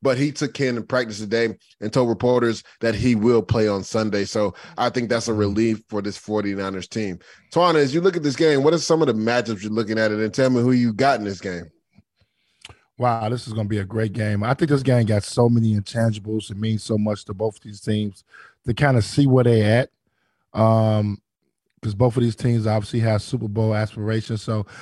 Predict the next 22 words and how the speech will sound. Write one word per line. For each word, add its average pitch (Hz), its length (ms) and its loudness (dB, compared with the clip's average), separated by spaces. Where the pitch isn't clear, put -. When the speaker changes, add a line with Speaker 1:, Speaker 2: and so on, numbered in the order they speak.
Speaker 2:
I 135 140 0
think 135 260 0
obviously 123 420 2
for, 107 220 -4
for 127 80 -2
the 113 100 2
Dolphins 120 500 -4
to 117 120 -8
see 131 160 0
if 113 80 0
this 110 180 -4
high-powered 117 560 2
offense 113 460 0
can 101 180 -4
go 113 180 0
against 107 280 -4
this 101 140 -12
defense 117 560 -10
and 95 120 -14
put 139 160 2
up 117 200 2
points, - 480 -2